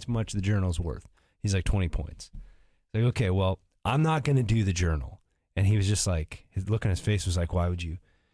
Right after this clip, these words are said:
you know, you're paying for your education. Why would you, you know, sacrifice what you could learn from doing this journal?"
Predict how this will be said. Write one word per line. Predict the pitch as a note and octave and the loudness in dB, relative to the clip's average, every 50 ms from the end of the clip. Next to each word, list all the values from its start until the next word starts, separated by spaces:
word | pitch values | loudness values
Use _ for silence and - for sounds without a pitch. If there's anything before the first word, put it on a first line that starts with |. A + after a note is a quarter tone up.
| _ _ _ - | _ _ _ -2
you | G2+ F2+ | 0 0
know, | E2 D#2+ | 0 0
you're | D#2+ D#2+ E2 | -2 -2 0
paying | D#2 - G#2 G2 F2+ F2 | 0 0 2 2 0 -2
for | - F2 | -2 -2
your | E2+ E2+ | -2 -2
education. | E2+ F2+ - - F#2+ G2 G2 - F2+ E2+ | -2 -4 -4 -2 -2 0 0 0 -2 -2
Why | E2 F2+ | -2 -2
would | F#2 F#2 F#2 F#2 | -4 -4 -6 -8
you, | E2 E2+ - - | -10 -12 -12 -10
you | - G#2 F#2 D#2 | -10 -8 -8 -8
know, | D2+ - | -10 -14
sacrifice | - - - E2+ E2+ - - F#2 - - D2+ E2 - - | -14 -10 -8 -8 -6 -6 -6 -6 -6 -6 -8 -8 -8 -6
what | - F#2 F2+ - | -6 -6 -6 -6
you | - | -8
could | - - F2 E2 | -6 -6 -4 -2
learn | E2 F#2 G#2 G#2 | -2 -2 -2 -2
from | - - D#2+ | -4 -4 -6
doing | D#2+ E2 E2 E2 | -6 -6 -6 -6
this | D#2 D#2+ - | -6 -8 -10
journal?" | - - G2 A2 - - | -8 -8 -8 -8 -8 -12